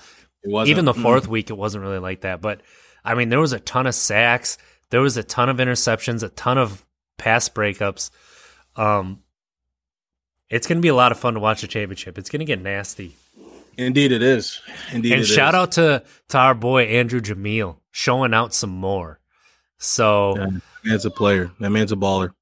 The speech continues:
Speaker 1: He's
Speaker 2: I've,
Speaker 1: consistent.
Speaker 2: I've taken a weekend off from tweeting at teams some Andrew Jamil highlight tapes,
Speaker 1: <laughs>
Speaker 2: but that's gonna continue again. I told him I'd do it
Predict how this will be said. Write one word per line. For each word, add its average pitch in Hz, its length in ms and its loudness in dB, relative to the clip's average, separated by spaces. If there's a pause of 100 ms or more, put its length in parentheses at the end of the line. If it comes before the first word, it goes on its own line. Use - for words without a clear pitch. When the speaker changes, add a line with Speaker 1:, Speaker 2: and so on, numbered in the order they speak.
(340)
Speaker 1:
He's 120 100 4
Speaker 2:
I've, 139 120 4
Speaker 1:
consistent. 139 320 0
Speaker 2:
I've 131 280 -2
taken 165 340 2
a 147 60 2
weekend 131 500 2
off 117 280 6
from 107 200 -6
tweeting 113 420 -2
at 107 160 -4
teams 117 640 -4
some 104 320 -2
Andrew 107 340 -2
Jamil 104 380 -2
highlight 104 480 -2
tapes, - 440 0
Speaker 1:
<laughs> - 0 -
Speaker 2:
but 120 180 0
that's 117 200 2
gonna 113 360 -2 (360)
continue 117 500 -2
again. 113 420 0 (360)
I 101 80 -8
told 127 240 0
him 117 120 2
I'd 110 160 0
do 110 160 2
it 117 200 0